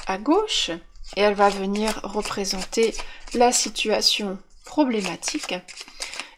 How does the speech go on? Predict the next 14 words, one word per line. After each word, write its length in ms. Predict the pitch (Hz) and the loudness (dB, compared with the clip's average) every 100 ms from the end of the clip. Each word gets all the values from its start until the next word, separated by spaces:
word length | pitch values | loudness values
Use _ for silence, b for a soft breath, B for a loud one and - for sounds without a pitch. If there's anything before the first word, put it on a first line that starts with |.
| - | 4
Et 100 | 311 | 6
la 140 | 233 | 6
deuxième, 500 | 175 175 180 214 226 | 4 0 2 4 4
on 100 | 220 | 2
va 140 | 202 202 | 4 4
la 160 | 196 | 4
mettre 360 | 185 185 - - | -2 -6 -6 -8
sur 300 | - - 302 | -6 2 2
la 160 | 214 175 | 2 -2
droite 500 | 180 214 233 - 247 B B B B | 0 0 0 -2 -6 B B B B
pour 180 | - 294 | 2 4
venir 380 | 254 254 233 202 | 6 4 4 2
représenter 720 | 226 220 220 196 185 - 294 | 0 -4 -6 -4 -6 2 4
l'évolution 800 | 262 240 214 202 190 - 247 254 | 6 4 2 -2 -2 0 2 2